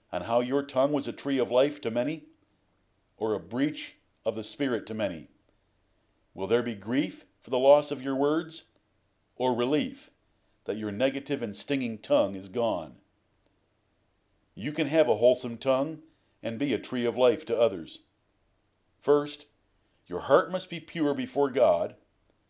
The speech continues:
your mind must be filled with his words, and you must learn the wise rules for speech that are contained in the Bible,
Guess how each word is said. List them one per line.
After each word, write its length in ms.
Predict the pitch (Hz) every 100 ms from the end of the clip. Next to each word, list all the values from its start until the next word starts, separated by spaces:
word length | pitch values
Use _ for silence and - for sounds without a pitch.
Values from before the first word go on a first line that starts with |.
| _ _ _ _
your 160 | - 98
mind 380 | 95 117 143 160
must 180 | 135 -
be 100 | 110
filled 320 | - 156 170
with 120 | 160
his 160 | 160 127
words, 500 | 127 107 123 - - _ _ _ _ _ _ _ _
and 160 | - 101
you 80 | 117
must 180 | 110
learn 260 | 113 135 147
the 100 | 117
wise 440 | 113 127 160 156
rules 300 | 123 156 151
for 120 | - 131
speech 580 | - 147 113 113 - _ _ _ _ -
that 100 | 104
are 60 |
contained 580 | 110 - 104 - 151 127
in 60 | 110
the 80 | 117
Bible, 460 | 131 120 80 76